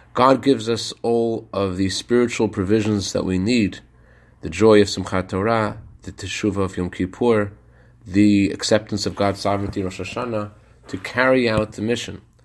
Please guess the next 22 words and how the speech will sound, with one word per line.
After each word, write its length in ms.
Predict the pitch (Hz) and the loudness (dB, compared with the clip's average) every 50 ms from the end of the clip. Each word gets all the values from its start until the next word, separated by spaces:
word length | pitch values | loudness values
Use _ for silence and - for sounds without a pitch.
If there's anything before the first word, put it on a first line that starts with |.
| _ _ _ _ | _ _ _ _
And 160 | - 110 113 | 0 2 2
the 80 | 113 113 | 2 2
soul 720 | 113 - - - 175 185 190 185 170 165 151 139 151 - - - _ _ _ | 2 0 -2 0 2 2 4 6 6 6 4 2 0 -4 -8 -16 _ _ _
in 120 | - 120 117 | -8 -6 -6
heaven 540 | 107 104 143 175 185 175 147 131 120 113 | -6 -2 0 0 0 0 0 -2 -2 -2
waits 360 | 113 156 180 196 185 - - 175 | 0 0 0 0 0 -2 -2 0
all 180 | 156 156 160 | 2 2 2
this 160 | 151 151 139 | 2 0 -2
time. 460 | - - - 147 160 160 147 135 127 143 | -4 -6 -6 -4 -2 -2 -2 -2 -2 -2
When 220 | 165 180 190 180 | 0 0 -2 -2
can 180 | 185 - 160 151 | -2 -4 -2 -2
the 100 | 139 131 | -2 -2
soul 300 | - - 170 160 156 139 | 0 2 4 4 4 2
finally 680 | - - - 151 165 175 175 175 170 170 165 160 - | 0 -6 -4 -2 0 2 2 2 2 2 2 0 0
come 320 | - - - 170 170 160 | 0 -2 -2 -2 -2 -2
to 80 | - 151 | -2 -2
this 220 | 139 135 135 - | -2 -2 -2 0
world 400 | 143 147 147 143 139 131 135 - - - - - - - - _ | 2 4 6 6 6 4 2 -2 -10 -20 -20 -20 -20 -20 -10 _
and 260 | 120 120 120 117 110 | 0 2 2 2 4
do 160 | 101 143 151 151 | 6 8 8 8
the 120 | 143 143 | 8 6
mission? 420 | 147 156 170 160 - - 98 - | 4 4 2 0 -2 -6 -10 -12